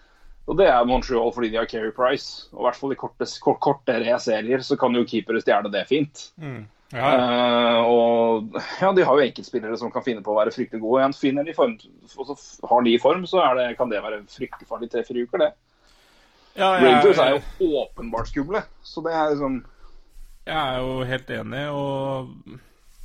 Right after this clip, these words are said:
Speaker 2: og så er det jo, i hvert fall liksom som jeg synes det er positivt for Canadiens en del, da, og det er sikkert for, gjelder jo sikkert flere andre lag, det, men det er jo sånn, sånn som et lag som Canadiens, som har et relativt ungt lag, og som har vært i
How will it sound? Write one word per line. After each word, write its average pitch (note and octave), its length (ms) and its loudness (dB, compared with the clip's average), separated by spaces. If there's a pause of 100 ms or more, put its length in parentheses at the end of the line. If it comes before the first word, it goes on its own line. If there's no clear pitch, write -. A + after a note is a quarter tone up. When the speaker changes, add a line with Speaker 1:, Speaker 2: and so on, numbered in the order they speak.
(720)
Speaker 2:
og C3+ 80 -14
så A#3+ 140 -6 (340)
er B2 320 -4
det C3+ 80 -4
jo, C#3+ 60 -4 (160)
i - 80 -16
hvert C#3 100 -2
fall C#3+ 140 -4
liksom C#3+ 160 -6
som C#3 100 -4
jeg A#2+ 160 -8
synes - 160 -16
det B2+ 140 -6
er B2 160 -6
positivt B2 400 -10
for C#3 100 -14
Canadiens B2 480 -10
en E3 80 -14
del, G3+ 220 -4
da, C#3 80 0 (240)
og C3 100 -8
det B2+ 140 -2
er A#2+ 100 -4
sikkert B2 300 -8
for, C3 180 -4
gjelder B2 300 -8
jo - 20 -16
sikkert C#3 320 -12
flere C3 240 -8
andre B2 220 -10
lag, E3+ 160 -8
det, G3 80 -10 (100)
men F3+ 80 -14
det F3 80 -8
er E3+ 80 -10
jo D#3+ 60 -18
sånn, E3+ 160 -14 (500)
sånn D3+ 160 -12
som F3 80 -4
et D3 160 -6
lag C3+ 160 -2
som D#3+ 140 -14
Canadiens, D#3 420 -10
som E3 160 -10
har C#3 160 -8
et C#3+ 80 -12
relativt C#3 480 -10
ungt C3+ 240 -12
lag, F3 240 -4
og E3+ 80 -12
som D#3+ 160 -10
har D3 80 -8
vært C3+ 320 -12
i C#3 60 -6